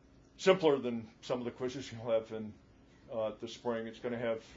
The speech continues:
uh, I'm just kinda making it up right now, uh, have your natural name, 'cause it's kind of important to, uh, know that you were here. Uh,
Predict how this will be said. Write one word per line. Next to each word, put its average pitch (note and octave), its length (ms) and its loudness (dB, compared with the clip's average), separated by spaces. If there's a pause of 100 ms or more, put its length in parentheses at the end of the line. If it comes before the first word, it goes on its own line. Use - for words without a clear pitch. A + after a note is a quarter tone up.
(200)
uh, A2+ 300 4 (2250)
I'm - 720 -16
just - 180 -14
kinda A2+ 180 0
making A2 300 -4
it A2 80 -2
up A2 200 2
right A2 220 -2
now, A#2 480 0 (100)
uh, A2+ 360 0 (1300)
have E3 140 4
your D3+ 120 4
natural C#3+ 460 0
name, B2+ 500 -2
'cause - 440 -14
it's - 100 -20
kind A#2+ 180 -4
of A2 80 -10
important A#2 580 -4
to, A2 680 -10
uh, A2 320 -2 (120)
know A2+ 160 -4
that A2 160 -8
you A2+ 140 -8
were G#2 180 -8
here. C3 360 2 (960)
Uh, A2+ 460 2